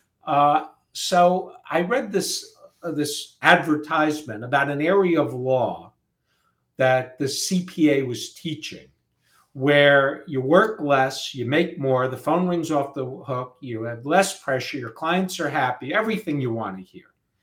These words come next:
And so I called the number, and I found out it was representing people with I R S problems. And you had to plunk down about sixty-five hundred dollars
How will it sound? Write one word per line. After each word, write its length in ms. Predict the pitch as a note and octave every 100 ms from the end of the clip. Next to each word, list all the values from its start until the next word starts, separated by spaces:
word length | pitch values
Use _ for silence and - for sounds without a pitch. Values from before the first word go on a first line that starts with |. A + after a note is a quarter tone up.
| _ _ _ _ _
And 400 | F#3+ F#3+ G3 G3+ -
so 180 | - F3+
I 100 | F#3
called 640 | - G#3 G#3+ D3 C#3+ D#3 - _ _ C#3
the 120 | E3+
number, 520 | A#3+ B3+ - - - _ _ _
and 100 | C#3
I 120 | D3+
found 420 | D3+ F3 G3+ G#3+ E3+
out 220 | D#3 D#3
it 100 | D3+
was 140 | A#2
representing 720 | B2+ D#3+ D#3+ D3 D#3 C3+ C3+
people 360 | C3 C3+ B2+ C3+
with 100 | A#2
I 180 | A#2+ A#2+
R 160 | A2+
S 180 | A2+ A2+
problems. 680 | - - F2 - _ _ - _ _ _ _
And 420 | D#3 D#3 D3+ D3+ -
you 140 | D3
had 80 | D3
to 80 | D3
plunk 480 | - - F#3+ F#3 -
down 340 | D#3 D#3 D3+
about 260 | A#2+ G2+ -
sixty-five 800 | - - - F#3 C3+ C#3 B2+ B2
hundred 320 | - A#2+ A2+
dollars 720 | A2 G#2 F#2+ - - -